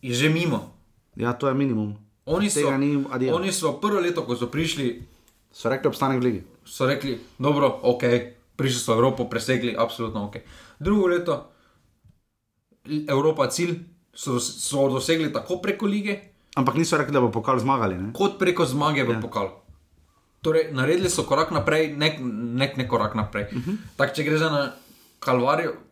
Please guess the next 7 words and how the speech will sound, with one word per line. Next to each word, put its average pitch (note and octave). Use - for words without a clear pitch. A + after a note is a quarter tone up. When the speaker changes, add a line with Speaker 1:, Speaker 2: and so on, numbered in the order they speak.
Speaker 1:
so -
naredili D3+
ono C3+
Speaker 2:
So E3
šli G3
na E3+
Speaker 1:
cela, F#3+